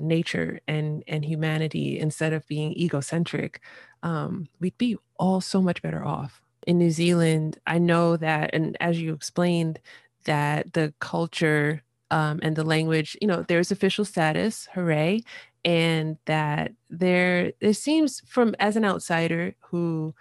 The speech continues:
looks at New Zealand quite a bit, it seems like, uh, the culture is so embraced, and it's, it, to me, it seems like it's embraced, and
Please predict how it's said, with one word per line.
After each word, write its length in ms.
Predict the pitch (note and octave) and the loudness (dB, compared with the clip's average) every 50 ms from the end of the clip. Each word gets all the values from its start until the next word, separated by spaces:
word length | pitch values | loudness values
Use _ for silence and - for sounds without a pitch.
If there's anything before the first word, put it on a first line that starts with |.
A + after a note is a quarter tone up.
| - - - - _ _ _ | -20 -20 -20 -20 _ _ _
looks 260 | - - E3 - - F#3 | -4 -4 -4 -4 -2 -4
at 80 | - | 0
New 140 | - F#3+ F#3+ | 2 2 2
Zealand 320 | F3 F#3 F3+ F3 F3 F3 | 2 2 2 2 2 0
quite 180 | - - F#3+ F#3+ | -2 -6 -8 -6
a 40 | G3 | -2
bit, 260 | - D#3 E3 F#3+ - _ _ - _ _ _ _ _ _ - | -2 -2 -2 -2 -6 _ _ -20 _ _ _ _ _ _ -4
it 160 | - F3 F3 | -4 -4 -2
seems 340 | - - A3+ A#3+ B3 A#3 - | -2 0 2 2 2 2 2
like, 380 | G#3 F#3+ F3+ F3 E3+ - - - - - _ _ - - | 4 4 4 2 0 -2 -10 -16 -18 -20 _ _ -2 0
uh, 280 | F#3 F3+ F3 E3+ E3+ | 2 2 2 2 0
the 140 | F3 F3 F#3 | 0 -2 -2
culture 640 | - - - G3 A#3+ F4 - - - G3 F#3+ F#3 - - | -2 -2 0 2 2 0 0 0 0 2 2 0 -2 0
is 300 | - G3 F#3+ F#3 F3+ E3 | 2 4 4 4 2 0
so 440 | - - - - - G#3 G#3 A3 G#3+ - | -4 -8 -10 -6 -4 -2 -2 0 0 0
embraced, 720 | G#3 F#3+ F3+ F#3 F3 F#3+ G#3 G3 E3 E3 - - - - - - | 0 -2 0 0 2 2 2 2 2 0 -2 -6 -12 -12 -6 -2
and 520 | E3+ F3 E3+ E3+ E3+ E3 E3 E3 E3+ - _ - | 0 0 0 0 0 0 -2 -4 -4 -6 _ -6
it's, 400 | F3 E3+ - - - - - - - | -4 -4 -6 -8 -12 -16 -16 -14 -10
it, 240 | - C2+ - - - _ _ _ _ _ _ _ _ _ - | -6 -6 -6 -6 -8 _ _ _ _ _ _ _ _ _ -2
to 140 | - A#3+ | 0 2
me, 500 | A#3 A3+ A3+ G3+ D#3+ B2 A2+ E3+ F3+ - _ _ _ _ _ _ _ _ _ - | 4 6 6 4 4 2 0 -2 -4 -8 _ _ _ _ _ _ _ _ _ -18
it 80 | - - | -10 -2
seems 260 | - F#3+ F#3+ F#3 E3+ | 0 2 2 4 2
like 160 | E3 D#3+ D#3+ | 2 0 0
it's 200 | E3 D#3 - - | -2 -6 -6 -8
embraced, 560 | D#3 D3+ D#3 E3+ E3+ E3+ E3+ E3 - - - _ _ | -8 -4 -2 0 0 0 0 -2 -4 -8 -14 _ _
and 600 | - E3 D#3+ D#3+ D#3 D#3 D3+ D3+ D3+ D3+ D3+ D3+ | -4 -2 -2 0 0 -2 -2 -2 -4 -4 -6 -8